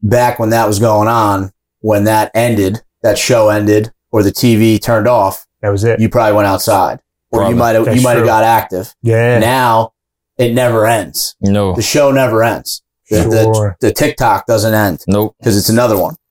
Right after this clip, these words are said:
Speaker 1: or it's a swipe up.
Speaker 3: Yeah.
Speaker 2: Right.
Speaker 1: That's what, that's, that's what it is. It's a swipe up. It's a,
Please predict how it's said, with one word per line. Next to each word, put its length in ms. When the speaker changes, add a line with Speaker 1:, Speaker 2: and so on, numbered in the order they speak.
Speaker 1:
or 140
it's 140
a 220
swipe 340
up. 240
Speaker 3:
Yeah. 180
Speaker 2:
Right. 280
Speaker 1:
That's 180
what, 200
that's, 320
that's 260
what 140
it 100
is. 200
It's 120
a 40
swipe 380
up. 260
It's 200
a, 220